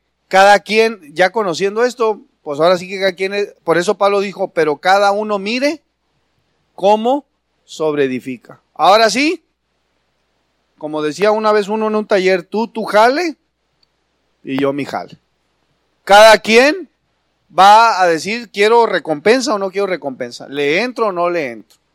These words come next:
Por eso cuando se dice que la salvación es personal, en buen sentido sí tiene que ver con eso,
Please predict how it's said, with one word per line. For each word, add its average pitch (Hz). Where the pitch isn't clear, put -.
Por 180
eso 214
cuando 190
se 156
dice 220
que 175
la 170
salvación 170
es 240
personal, 220
en 170
buen 208
sentido 220
sí 220
tiene 208
que 202
ver 202
con 190
eso, 285